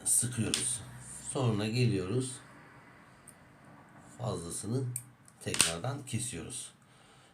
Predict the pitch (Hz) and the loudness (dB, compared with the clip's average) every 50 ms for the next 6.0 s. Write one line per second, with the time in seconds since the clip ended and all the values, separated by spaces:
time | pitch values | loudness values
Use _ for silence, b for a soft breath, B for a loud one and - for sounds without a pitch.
0 | B B 165 196 202 185 190 - - - - - - - - - - 120 120 131 | B B 2 2 2 2 2 -4 -10 -14 -18 -20 -20 -18 -14 -4 2 4 4 6
1 | 160 - - - - - - - - - - - - - B B B B B B | 4 4 0 -4 -10 -16 -20 -20 -20 -20 -20 -20 -20 -20 B B B B B B
2 | B B B - _ - - - _ _ _ - - - - _ _ - _ - | B B B -20 _ -20 -20 -20 _ _ _ -20 -20 -20 -20 _ _ -20 _ -20
3 | _ _ _ _ _ - - - _ - _ _ _ - 107 - - - 131 123 | _ _ _ _ _ -20 -20 -20 _ -20 _ _ _ -20 -20 -18 -12 0 4 4
4 | 120 120 - - - 98 107 123 131 131 - - - - - - - - - _ | 6 6 4 2 0 0 2 2 2 2 0 -2 -4 -10 -18 -20 -20 -20 -20 _
5 | _ _ _ _ - _ _ _ _ - - - - 113 117 - - - - | _ _ _ _ -20 _ _ _ _ -20 -14 -2 0 0 0 0 -4 -8 -12